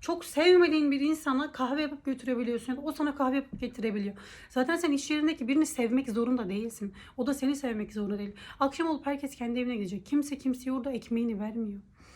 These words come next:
Yani bu yüzden hiç kimseyle sıkıntı yaşamadan,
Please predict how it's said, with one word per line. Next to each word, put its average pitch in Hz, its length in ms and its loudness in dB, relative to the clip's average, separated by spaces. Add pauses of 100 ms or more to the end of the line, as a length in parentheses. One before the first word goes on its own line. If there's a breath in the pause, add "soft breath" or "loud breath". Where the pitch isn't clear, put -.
(260 loud breath)
Yani 254 200 2
bu 226 80 0
yüzden 247 600 0
hiç - 240 -14
kimseyle 262 460 2
sıkıntı 214 420 -8
yaşamadan, 233 640 -2